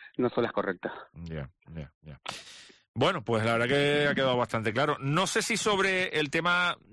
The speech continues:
Speaker 2: ya más allá de esto de la variante, digamos, que se va a hacer de aquí a unos años, eh, la famosa variante de Guamasa, también tienen ustedes opinión.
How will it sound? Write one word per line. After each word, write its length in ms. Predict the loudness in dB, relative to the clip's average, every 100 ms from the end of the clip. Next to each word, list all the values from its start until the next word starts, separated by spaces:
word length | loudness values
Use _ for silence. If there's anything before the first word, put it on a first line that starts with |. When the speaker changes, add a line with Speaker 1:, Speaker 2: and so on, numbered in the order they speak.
| -4
Speaker 2:
ya 140 | -2 0
más 180 | 0
allá 160 | 2 2
de 60 | 2
esto 200 | 2 2
de 80 | 4
la 120 | 4
variante, 460 | 2 2 0 0
digamos, 320 | 2 2 0 0
que 120 | 2
se 100 | 4
va 60 |
a 20 | 4
hacer 180 | 4 2
de 80 |
aquí 200 | 2 2
a 40 | 0
unos 200 | 2 2
años, 300 | 0 0 -4 _ _ -20 _
eh, 460 | 0 4 4 4 2
la 120 | 2
famosa 340 | 2 2 2 2
variante 360 | 2 0 0
de 120 | 2 2
Guamasa, 460 | 2 2 2 0
también 280 | 0 0 2
tienen 200 | 2 2
ustedes 300 | 2 2 4
opinión. 500 | 2 2 2 0 -2